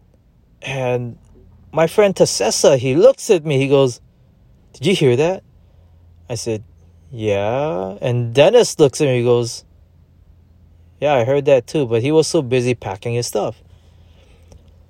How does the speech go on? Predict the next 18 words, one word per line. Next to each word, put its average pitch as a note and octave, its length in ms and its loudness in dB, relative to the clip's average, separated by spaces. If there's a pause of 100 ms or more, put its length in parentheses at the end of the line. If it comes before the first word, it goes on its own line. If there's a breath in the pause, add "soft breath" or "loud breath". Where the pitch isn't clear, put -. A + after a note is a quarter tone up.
(140)
So C3 300 4
Sessa E3+ 400 0
and E3 60 0
I C#3 240 0 (160)
kind C#3+ 220 0
of C3+ 140 2 (160)
stepped - 380 -2
to D3 60 0
the C3+ 120 0
side A2+ 360 -2
and A2+ 140 -4
we A2+ 60 -2
were G#2 100 -2
talking A2 640 -6
and A2+ 140 -8
we A#2+ 60 -4
were B2+ 120 2
like A#2 240 0